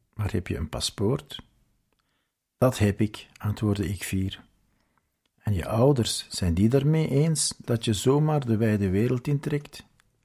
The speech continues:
"Jawel, want hier is geen mogelijkheid om verder te studeren." De kapitein reikte me de hand.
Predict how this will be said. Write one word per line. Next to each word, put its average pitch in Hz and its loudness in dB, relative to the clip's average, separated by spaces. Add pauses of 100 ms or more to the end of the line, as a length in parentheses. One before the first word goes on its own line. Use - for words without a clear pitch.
(960)
"Jawel, 123 4 (320)
want 107 0
hier 127 2
is 123 2
geen 110 6
mogelijkheid 127 4
om 101 2
verder 101 -2
te 95 -8
studeren." 90 -2 (1800)
De 117 -4
kapitein 139 2
reikte 131 2
me 120 6
de 110 4
hand. 82 0